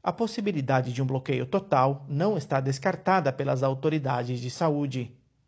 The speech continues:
Outro desafio é a compra e entrega de respiradores. Segundo o governo paulista, a compra de três mil respiradores foi barrada no aeroporto por questões logísticas.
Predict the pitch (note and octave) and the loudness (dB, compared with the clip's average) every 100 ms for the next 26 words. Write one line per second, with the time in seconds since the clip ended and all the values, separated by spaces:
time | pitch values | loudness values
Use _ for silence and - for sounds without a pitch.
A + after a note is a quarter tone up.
0 | _ _ D3+ G#3+ - C3 C3+ A#2+ - D#3+ | _ _ 4 4 2 0 0 0 0 2
1 | E3 - E3 D#3+ - D3+ F#3+ G#3 G#3 F3+ | 4 6 4 4 -2 -2 0 -2 -2 -2
2 | F3+ D#3+ C#3 C3 C3 C3 C3+ C#3+ - E3 | -4 2 2 2 0 0 -2 -2 0 2
3 | D#3 C#3+ C#3+ C3 - - _ _ _ - | 4 4 2 0 -4 -16 _ _ _ -10
4 | - G#3 A#3 G#3 C#3 C3 C3+ C3 - A#2+ | -6 -2 0 2 2 2 2 0 0 0
5 | C3 D3+ - D3+ - - D3 - C#3 C3 | 0 0 0 -2 -4 -10 -8 -2 -2 -2
6 | C3+ B2 - E3 G3+ C3+ C#3 C3+ C3+ - | -4 -6 0 2 2 2 2 0 0 2
7 | G3 D#3+ C3+ C#3 C#3 - E3 E3 F3+ B2+ | 2 4 4 2 0 -2 0 2 4 4
8 | C#3 C#3 D3 F#3 G3 - C#3+ C3 D3+ - | 0 0 0 0 0 0 0 -2 -10 -10
9 | - - G#3 F#3 - C#3+ C3+ B2+ E3+ D#3+ | -16 -10 -2 -2 0 -2 0 2 2 2
10 | D3+ C3+ C3+ C3+ B2 - | 0 0 -4 -4 -4 -8